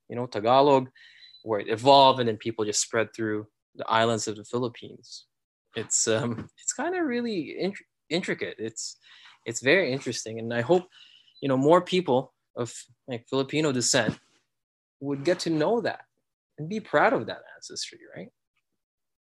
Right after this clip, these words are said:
And that's what I want my kids to know when they grow up as well.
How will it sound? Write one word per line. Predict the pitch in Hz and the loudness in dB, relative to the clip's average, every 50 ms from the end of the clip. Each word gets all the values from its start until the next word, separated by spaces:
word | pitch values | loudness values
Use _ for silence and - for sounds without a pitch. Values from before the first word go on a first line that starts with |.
| _ _ _ _ _ _ - | _ _ _ _ _ _ -10
And | 135 | -6
that's | 147 160 - | -4 -4 -2
what | 180 180 170 | 0 2 2
I | 165 | 2
want | 160 156 156 151 147 | 2 2 0 0 0
my | 131 113 | -2 -4
kids | - - 123 117 - - | -2 -4 -6 -4 -4 -6
to | 123 | -8
know | 113 98 - - - | -8 -8 -10 -16 -18
when | - - 101 | -18 -12 -12
they | 104 | -12
grow | - - - | -10 -10 -10
up | - - - _ - | -12 -12 -14 _ -20
as | - - | -20 -20
well. | - - - - | -20 -20 -20 -20